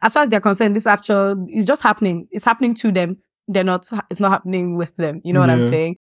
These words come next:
Speaker 1: They don't care about that. Clearly, their main focus right now is finding their spy or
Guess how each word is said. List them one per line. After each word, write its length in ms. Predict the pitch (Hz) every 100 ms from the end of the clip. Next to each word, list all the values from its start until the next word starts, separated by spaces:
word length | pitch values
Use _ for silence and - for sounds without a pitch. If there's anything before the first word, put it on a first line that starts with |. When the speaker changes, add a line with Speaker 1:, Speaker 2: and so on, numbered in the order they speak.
| -
Speaker 1:
They 80 | 202
don't 100 | 226
care 140 | 196
about 200 | 165 165
that. 280 | 160 151 -
Clearly, 540 | 220 214 214 208 180 _
their 180 | 180 180
main 180 | 180 196
focus 280 | 190 180 165
right 140 | 170
now 120 | 170 156
is 100 | -
finding 240 | 175 170
their 120 | 156
spy 280 | 147 160 143 _ _ _
or 540 | 160 160 151 151 147